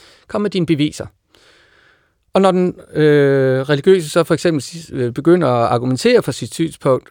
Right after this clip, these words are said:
så kan man bare skyde det ned og sige, "Nej, det synes jeg ikke er overbevisende. Nej, nej, det, det giver heller ikke mening. Nej, det synes jeg er et dårligt argument. Nej, kan du bevise det? Øh, hvad med natur-, øh, har du et videnskabeligt bevis?" Og så videre. Og b-, hele tiden begynde at sætte nye kriterier op, eller bare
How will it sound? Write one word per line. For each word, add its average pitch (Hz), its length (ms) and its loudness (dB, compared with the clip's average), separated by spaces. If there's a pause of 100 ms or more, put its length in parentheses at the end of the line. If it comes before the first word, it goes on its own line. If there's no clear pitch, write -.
så - 220 -4
kan 151 120 -4
man 139 80 0
bare 131 140 0
skyde 135 220 -2
det 123 120 -4
ned 127 240 -2
og 131 80 -8
sige, 131 120 -6
"Nej, 135 200 0
det 139 140 -4
synes 123 160 -6
jeg 107 80 -4
ikke 117 100 -8
er - 60 -4
overbevisende. 147 520 -14
Nej, - 340 -10
nej, - 100 -20 (300)
det, 127 140 -8 (280)
det 123 80 -8
giver 120 100 -4
heller 117 140 -6
ikke 120 100 -8
mening. 120 360 -8
Nej, 107 240 -8
det 123 160 -14
synes 123 160 -12
jeg 123 60 -10
er 120 40 -8
et - 80 -10
dårligt 123 240 -4
argument. 117 420 -10
Nej, 123 260 -4 (680)
kan 135 80 -8
du 120 60 -10
bevise 135 340 -6
det? 135 100 -10 (220)
Øh, 131 200 -2
hvad 143 160 -2
med 131 180 0
natur-, 117 380 -2 (120)
øh, 139 120 -6 (240)
har 143 120 -6
du 139 120 -4
et 110 80 -6 (200)
videnskabeligt 131 640 -2
bevis?" 113 420 -8
Og 127 100 -14
så - 100 -12
videre. 127 240 -10 (400)
Og 147 100 -10
b-, - 40 -16 (120)
hele 202 120 0
tiden 170 240 -4 (160)
begynde 170 280 2
at 135 60 -2
sætte 143 260 -4
nye 180 120 2
kriterier 160 480 -2
op, 139 280 0
eller 123 200 -2
bare 143 280 0